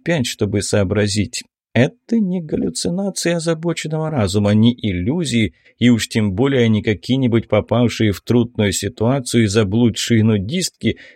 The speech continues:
которым можно было бы протянуть руку помощи, ну, а может и какую-нибудь другую часть тела. Просто опять столкнулся с мертвецами, только на сей раз трупы были весьма свежие,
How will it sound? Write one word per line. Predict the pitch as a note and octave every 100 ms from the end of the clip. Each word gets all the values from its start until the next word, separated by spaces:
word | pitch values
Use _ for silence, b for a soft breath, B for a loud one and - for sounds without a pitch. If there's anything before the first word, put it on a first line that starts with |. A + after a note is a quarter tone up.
| _
которым | - - G#3 F#3+
можно | F3+ F3+ F3+ D#3+
было | D#3
бы | C#3+ C3+
протянуть | B2+ B2+ C3 B2 B2
руку | B2 C3
помощи, | A#2 B2+ A#2+ A#2 - A2+ b b -
ну, | A3 -
а | A2
может | A2+ F3+ G3+ F3
и | E3+
какую-нибудь | - D3+ - - A#3+ G#3+ F#3+ G3+ E3
другую | G3 F#3 D#3 C3+ B2+
часть | - - - -
тела. | - C3+ A2 G2+ b b b b _ _
Просто | - G#3+ B3 - -
опять | B2+ B2 F#3 G3
столкнулся | - - D3 C#3 D3+ E3+ F3 -
с | D#3 -
мертвецами, | D#3+ E3 - F3 - D3 C3+ C3 B2+
только | - B2+ A#2+ A#2+
на | A2
сей | G2+ G#2
раз | G2+ C#3 -
трупы | - C#3 C3+
были | A2+ A2+ G#2+
весьма | G#2 G2 - G#2
свежие, | F#2 - F#2+ E3+ E3 G#2+ F2+